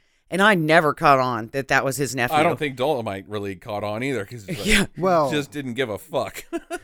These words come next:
Speaker 2: <laughs>
Speaker 3: there's a there's a chance that he's got so many nephews that, well, which one?
Speaker 2: Yeah, right. Oh,
Speaker 1: Yeah.
Speaker 2: Jimmy, Jimmy one or Jimmy six?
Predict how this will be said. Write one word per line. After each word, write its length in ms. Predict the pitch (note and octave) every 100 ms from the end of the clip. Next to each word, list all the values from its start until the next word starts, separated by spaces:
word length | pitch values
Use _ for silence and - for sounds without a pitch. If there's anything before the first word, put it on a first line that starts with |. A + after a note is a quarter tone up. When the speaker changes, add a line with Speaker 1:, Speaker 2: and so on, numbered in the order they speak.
| -
Speaker 2:
<laughs> 460 | - C4+ - -
Speaker 3:
there's 340 | D3 D#3 C#3 C3
a 160 | A#2+ G2 _ _ _
there's 280 | C#3 C#3 B2+
a 60 | A2+
chance 680 | - F#3 F#3 D3 B2 - -
that 340 | A#2+ B2 G2
he's 260 | A#2 A#2+ G#2+
got 260 | C#3+ C3+
so 220 | - C#3+
many 320 | C3 C3 B2 A#2+
nephews 680 | B2 A#2+ A2 G#2 F#2 E2 E2
that, 360 | F2 E2+ - - _ _ _ _ _ _ _
well, 360 | G2+ A2 A#2+ A2+
which 260 | B2 C3 A2
one? 400 | A#2+ F2+ C#2+ -
Speaker 2:
Yeah, 280 | D3 A#2 F2
right. 260 | B2+ A#2+ F2+ _ _
Oh, 120 | C3+ A#2+
Speaker 1:
Yeah. 60 | F#2 _
Speaker 2:
Jimmy, 380 | - C3 C3 A2+ G2+ _ _ _ _
Jimmy 580 | A2+ B2+ C3 A#2 A2 G2+ - _ _ _ G#2+
one 300 | A2+ C3 D#3
or 100 | B2+
Jimmy 520 | G#2+ B2 A2 G2+ F#2
six? 640 | F#2+ - C3 F#2 D2 - -